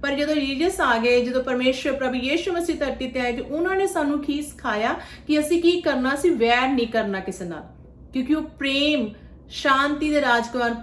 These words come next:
ਪ੍ਰੇਮ ਦੇ ਸੱਚਮੁੱਚ ਭਰੇ ਹੋਏ ਔਰ ਆਪਣੇ ਲੋਕਾਂ ਦੇ ਲਈ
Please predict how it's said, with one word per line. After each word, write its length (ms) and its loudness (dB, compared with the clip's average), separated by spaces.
ਪ੍ਰੇਮ 420 0
ਦੇ 220 -4
ਸੱਚਮੁੱਚ 800 0
ਭਰੇ 280 4
ਹੋਏ 280 2
ਔਰ 140 -4
ਆਪਣੇ 260 0
ਲੋਕਾਂ 420 0
ਦੇ 100 -2
ਲਈ 240 -2